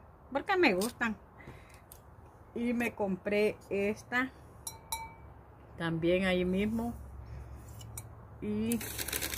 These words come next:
voy a mostrarles. No compré mucho, porque le dije a mi hermana que voy a ir con mi pareja a comprar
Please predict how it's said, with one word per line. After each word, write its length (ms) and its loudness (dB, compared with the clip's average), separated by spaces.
voy 120 0
a 60 4
mostrarles. 1500 4
No 180 2
compré 320 8
mucho, 320 6
porque 160 2
le 60 4
dije 140 4
a 40 8
mi 120 6
hermana 380 4
que 160 4
voy 160 4
a 80 8
ir 220 8
con 160 2
mi 100 4
pareja 440 4
a 20 2
comprar 400 6